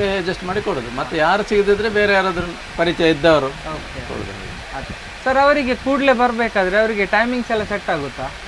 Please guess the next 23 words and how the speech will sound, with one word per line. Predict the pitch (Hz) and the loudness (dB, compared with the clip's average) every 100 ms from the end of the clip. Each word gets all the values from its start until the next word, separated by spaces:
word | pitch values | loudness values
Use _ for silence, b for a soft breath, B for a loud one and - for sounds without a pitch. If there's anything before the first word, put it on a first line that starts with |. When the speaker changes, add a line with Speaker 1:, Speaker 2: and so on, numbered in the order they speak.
| - | -4
Speaker 1:
ಸೆಟ್ | 175 | 0
Speaker 2:
ಇವಾಗ | 247 247 | 2 4
Speaker 1:
ಅಂದ್ರೆ | 247 233 | 4 0
ಫಸ್ಟಿಗೆ | - - 160 226 196 | -2 -2 -2 2 4
ಹೇಳ್ಬೇಕು | 220 196 135 123 | 4 4 0 -2
ನಾವು | 120 127 | -6 -4
Speaker 2:
ಹಾ. | 131 | -4
Speaker 1:
ಹೀಗೆ. | 120 120 139 - - - - | -2 -4 -6 -12 -14 -14 -10
ಮತ್ತೆ | - 180 | -8 -2
ಕಂಡಕ್ಟರ್ | 185 190 170 139 | 0 0 0 -2
ಇರ್ತಾರಲ್ಲ. | 120 113 107 127 | -4 -4 -4 -4
Speaker 2:
ಹಾ, | 127 110 - | -6 -8 -8
ಕಂಡಕ್ಟರ್ | 170 185 185 - | -6 -4 -4 -4
ಅನ್ನು | 175 180 185 135 | -6 -6 -4 -2
Speaker 1:
ಹೌದು, | 113 - 160 | -4 -4 -2
ಆ | 160 | -2
ಟೈಮ್ಸ್ | 156 147 143 156 | 0 -2 -2 -4
ಅಂದ್ರೆ | 139 135 147 156 156 | -2 -2 -2 -2 -2
ಇಬ್ರು | 160 190 175 | 0 0 0
ಒಟ್ಟಿಗೆ | 160 190 | 0 2
ರಜೆ | 185 175 | 2 2
ಮಾಡ್ಲಿಕ್ಕಿಲ್ಲ. | 175 165 156 147 113 107 | 2 0 0 -2 -4 -4
Speaker 2:
ಹಾ. | 131 - 131 120 | -8 -8 -10 -10